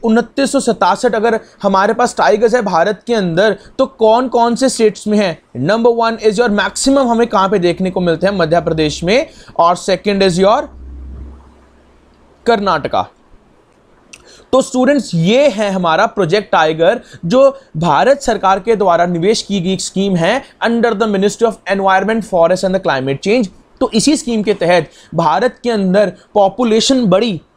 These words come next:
कितनी हो गई टोटल? ट्वेंटी नाइन हंड्रेड एंड सिक्सटी सेवन tigers are there in India।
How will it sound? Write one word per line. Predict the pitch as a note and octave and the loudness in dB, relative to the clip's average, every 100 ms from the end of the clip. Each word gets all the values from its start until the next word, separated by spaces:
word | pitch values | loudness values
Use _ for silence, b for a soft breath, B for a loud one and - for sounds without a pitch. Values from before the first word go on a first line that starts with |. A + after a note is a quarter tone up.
| _ - | _ -6
कितनी | - D4 D#4+ | -2 2 2
हो | C4+ | 2
गई | G3+ C#4 | 2 0
टोटल? | G#3+ A#3+ A#3 G3+ B - | 2 2 2 -4 B -2
ट्वेंटी | A#3 A3 G3+ | 0 0 0
नाइन | A#3+ G#3 B3 C4 | 0 0 0 0
हंड्रेड | A3+ G#3+ | 0 0
एंड | B3 | 0
सिक्सटी | - B3 B3+ | -2 -6 -6
सेवन | - A3 G#3+ A#3 | -2 0 0 0
tigers | G3+ F#3+ G#3 G3 | 0 2 2 0
are | - F3 | 0 0
there | E3 F3+ - | 2 0 0
in | E3+ D3+ | -4 -2
India। | E3 D#3+ A3 | -2 0 0